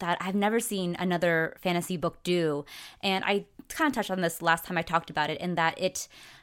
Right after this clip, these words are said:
doesn't have any interest in the great adventure, the epic heroes, um, who are talked about in song and legends, but about what comes after. And it reaches this almost quietude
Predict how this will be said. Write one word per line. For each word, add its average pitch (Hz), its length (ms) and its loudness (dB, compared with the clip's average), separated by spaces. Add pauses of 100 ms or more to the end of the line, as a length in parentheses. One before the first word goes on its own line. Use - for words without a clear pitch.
(180)
doesn't 285 220 2
have 262 200 4
any 220 120 0
interest 196 720 -2
in 160 360 -2 (120)
the 196 100 -6
great 185 200 2
adventure, 160 720 0 (380)
the 180 180 0
epic 185 220 -2
heroes, 165 920 2
um, 156 300 -2
who 170 100 -2
are 170 100 0
talked - 340 -6
about 170 240 2
in 170 120 -4
song 165 340 0
and 156 140 -4
legends, 156 540 -2 (280)
but 175 100 2
about 160 180 2
what 143 140 -2
comes 170 400 -4
after. 160 640 -6 (440)
And 190 420 2 (100)
it 214 240 0
reaches 240 320 -2
this 208 220 -4
almost 190 640 -2 (840)
quietude 233 880 0